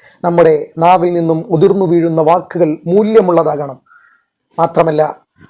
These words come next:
ആ മൂല്യം തീർച്ചയായും നമ്മുടെ ബുദ്ധിയെ അളക്കുന്ന അളവുകോലുമാണ്. അത്തരത്തിൽ വിവേകമതികളാകുവാനും നമ്മുടെ വാക്കുകൾക്ക് മൂല്യമുള്ളതാക്കുവാനും നാഥനായ റബ്ബ്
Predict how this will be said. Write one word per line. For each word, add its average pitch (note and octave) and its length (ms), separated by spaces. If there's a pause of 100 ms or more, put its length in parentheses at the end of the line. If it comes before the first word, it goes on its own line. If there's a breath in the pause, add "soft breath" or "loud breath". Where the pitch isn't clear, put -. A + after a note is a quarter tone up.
(160)
ആ F#3+ 100
മൂല്യം G3+ 800
തീർച്ചയായും E3+ 640 (120)
നമ്മുടെ D#3+ 220
ബുദ്ധിയെ E3 500
അളക്കുന്ന E3 460 (500)
അളവുകോലുമാണ്. D#3+ 800 (500)
അത്തരത്തിൽ D#3 520 (320)
വിവേകമതികളാകുവാനും E3 1080 (480)
നമ്മുടെ F#3 260
വാക്കുകൾക്ക് F3+ 580
മൂല്യമുള്ളതാക്കുവാനും E3 1300 (480 soft breath)
നാഥനായ D#3 440
റബ്ബ് D3+ 340